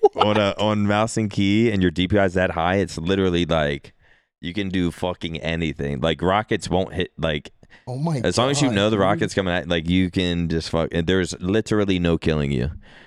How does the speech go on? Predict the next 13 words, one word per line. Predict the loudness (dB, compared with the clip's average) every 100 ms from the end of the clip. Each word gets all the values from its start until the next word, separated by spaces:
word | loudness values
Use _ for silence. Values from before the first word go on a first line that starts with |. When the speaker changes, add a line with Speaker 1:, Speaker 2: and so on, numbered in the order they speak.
| _ _ _ -8
Speaker 2:
And | -4 -2 -2
Speaker 1:
What | -4 -2
the | -4
fuck? | -4 -2 -2 0 0
Speaker 2:
I |
went | 0 2
down, | 0 0 -2 -8
so | -8 -4
what, | -2 -2 -4
what's | -8 -6
the | -4
map? | -4 -4 -4
Like, | -4